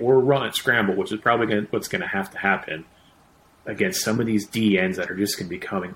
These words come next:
off the edge that are just monsters, these five-star recruits, four-star recruits, compared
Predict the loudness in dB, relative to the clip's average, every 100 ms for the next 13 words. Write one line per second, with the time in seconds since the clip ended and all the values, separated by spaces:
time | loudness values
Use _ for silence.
0 | -6 -2 0 0 -2 0 2 2 0 -2
1 | -2 -6 -8 -8 -8 -10 -16 _ -4 -2
2 | 2 2 0 0 -2 -2 -4 -8 -16 -20
3 | -20 _ -10 -10 -8 -2 0 0 -2 0
4 | 2 2 0 -4 -4 -2 -2 -2 -2 -2
5 | -2 0 -2 -2 -6 -4 0 0